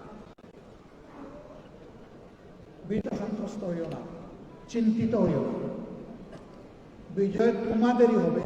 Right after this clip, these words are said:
যদি তোমরা মুমিন হও। এ আল্লাহ, আয় রব্বুল ইজ্জত,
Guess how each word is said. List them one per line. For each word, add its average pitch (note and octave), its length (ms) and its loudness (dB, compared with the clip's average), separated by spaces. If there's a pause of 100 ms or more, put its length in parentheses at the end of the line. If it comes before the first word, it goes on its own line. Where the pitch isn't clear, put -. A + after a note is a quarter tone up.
(100)
যদি A#3 340 4
তোমরা - 180 0
মুমিন - 340 0
হও। - 100 -6 (2250)
এ F#3 80 -2
আল্লাহ, E3+ 420 0 (1300)
আয় A3 180 4
রব্বুল A#3 300 4
ইজ্জত, G3+ 400 4